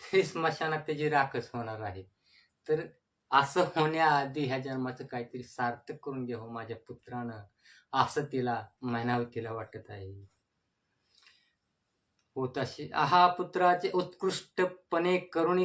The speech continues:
कष्ट, धाम ओबिले अतिश्रेष्ठ, परिवणी वळे."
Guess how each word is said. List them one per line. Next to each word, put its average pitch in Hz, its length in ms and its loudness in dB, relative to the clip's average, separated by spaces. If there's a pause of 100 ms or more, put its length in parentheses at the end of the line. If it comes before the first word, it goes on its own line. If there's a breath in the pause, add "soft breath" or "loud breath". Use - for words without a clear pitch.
(120)
कष्ट, - 340 -2
धाम 160 460 0
ओबिले 160 560 -4
अतिश्रेष्ठ, 147 760 -6 (400)
परिवणी 117 520 -6
वळे." 120 260 -2